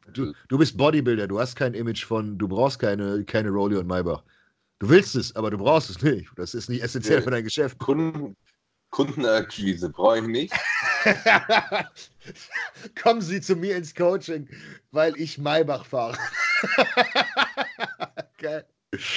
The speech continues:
Speaker 1: Ja.
Speaker 2: Das ist, das ist wahrscheinlich der einzige Grund, warum, äh, K N S jetzt Live-Coaching anbietet, so, so Business-Coaching,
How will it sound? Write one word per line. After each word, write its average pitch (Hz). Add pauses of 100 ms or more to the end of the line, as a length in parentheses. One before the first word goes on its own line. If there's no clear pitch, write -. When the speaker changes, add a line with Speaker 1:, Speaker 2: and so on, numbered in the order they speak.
(500)
Speaker 1:
Ja. -
Speaker 2:
Das 120
ist, 143
das 135
ist -
wahrscheinlich 143
der 123
einzige 135
Grund, 123
warum, 113
äh, 101
K 107
N 101
S 110
jetzt 92
Live-Coaching 95
anbietet, 87
so, 80
so 80
Business-Coaching, 87